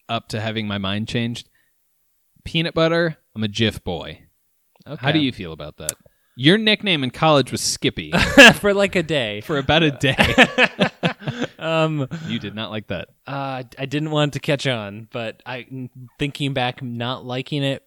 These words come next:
Speaker 2: probably made people want it to stick on more, but whatever.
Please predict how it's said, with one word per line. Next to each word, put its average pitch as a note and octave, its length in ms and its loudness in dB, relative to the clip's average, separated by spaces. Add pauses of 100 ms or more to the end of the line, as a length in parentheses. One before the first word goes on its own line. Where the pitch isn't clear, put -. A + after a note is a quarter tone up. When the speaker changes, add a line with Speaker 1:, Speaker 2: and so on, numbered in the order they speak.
Speaker 2:
probably C3 840 -4 (520)
made A#2 440 -8 (100)
people A2+ 300 -12
want A2+ 220 -8
it - 60 -10
to G#2+ 80 -14
stick - 220 -10
on G#2+ 220 -6
more, G2+ 420 -10
but C#3+ 140 -8
whatever. F2+ 400 -16